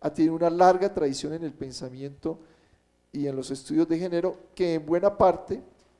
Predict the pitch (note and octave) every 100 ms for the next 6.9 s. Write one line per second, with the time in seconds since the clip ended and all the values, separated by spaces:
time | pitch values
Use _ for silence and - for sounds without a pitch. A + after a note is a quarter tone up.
0 | _ _ _ _ _ _ _ _ _ _
1 | _ _ _ _ _ _ _ _ _ _
2 | D3 D3 C#3+ C#3+ - - - D#3+ D#3+ -
3 | F3 F#3+ D#3+ - D3 C#3 C#3+ E3+ E3 D#3+
4 | - D#3+ D#3+ D#3+ E3+ D#3 D3+ C3 C3+ D#3+
5 | D#3+ C3 B2+ C3+ D#3 C#3+ B2+ B2+ A#2+ C3
6 | D#3+ D3 - B2+ A#2+ A2+ B2+ B2+ -